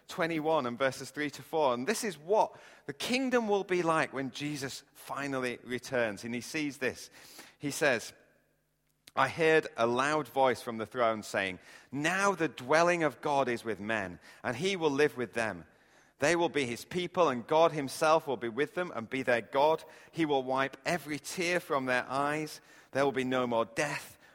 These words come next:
or mourning or crying or pain, for the old order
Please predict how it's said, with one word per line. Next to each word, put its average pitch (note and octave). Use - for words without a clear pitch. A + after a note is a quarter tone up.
or B2
mourning D3
or B2
crying C#3+
or A#2+
pain, D3+
for C3+
the A#2+
old D#3
order C3